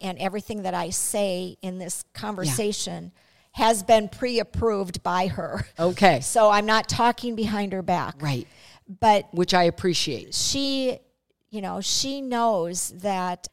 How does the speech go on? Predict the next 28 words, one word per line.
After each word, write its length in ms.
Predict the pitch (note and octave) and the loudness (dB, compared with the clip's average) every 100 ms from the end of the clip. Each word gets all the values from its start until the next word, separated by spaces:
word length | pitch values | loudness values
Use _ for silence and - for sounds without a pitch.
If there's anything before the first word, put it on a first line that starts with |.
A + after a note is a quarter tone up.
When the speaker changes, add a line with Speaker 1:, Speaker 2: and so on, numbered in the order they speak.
| - | -4
Speaker 1:
this 240 | A3 - | -2 0
is 340 | G#3+ G#3 - - - | -2 -2 -4 -8 -10
something 540 | - G#3+ G3+ G#3 G3 | -4 -2 -2 -6 -4
we 140 | G#3 G#3 | -4 0
don't 300 | G3 G3+ - | 0 -2 -6
desire 480 | G#3 F3+ E3 F3 F#3 | -6 -4 -4 -4 -4
this 300 | F#3 - - | -6 -6 -6
for 160 | F#3 | -8
her, 480 | F3 E3+ E3 F3+ G#3 _ A3 | -8 -6 -6 -6 -12 _ -20
Speaker 2:
Mm-hmm. 260 | G3 G#3+ D4+ G#3+ | -20 -20 -12 -2
Speaker 1:
and 560 | G3 F#3 F#3 F3+ F3+ - _ - | 0 2 0 -4 -10 -14 _ 0
that 220 | G3 - | 0 2
she 300 | - B3 A3+ | 0 0 0
has 440 | A3 G#3 A#3 - | 0 0 0 -2
wrestled 440 | G3 F3+ - F3 D#3+ | -4 -4 -4 -8 -8
with 180 | F#3 | -8
this 160 | - F3+ | -6 -6
sort 300 | - G3 F3+ | -4 -4 -4
of 80 | F#3 | -6
stuff, 500 | - F3+ F3+ G3+ - - | -4 -2 -4 -6 -12 -8
and 340 | F#3 F#3 F3+ _ _ _ _ _ | -6 -6 -8 _ _ _ _ _
we 240 | F#3 G#3+ G#3 | -10 -8 -6
do 340 | F3+ A#3 A#3+ | -4 -4 -4
talk 400 | - A#3 C#4+ - | -2 -2 -4 -6
about 300 | F3 E3 E3+ | -6 -4 -4
it 120 | E3+ | -6
with 200 | F3+ F3 | -8 -10
her. 340 | - C#3 D#3 | -10 -10 -12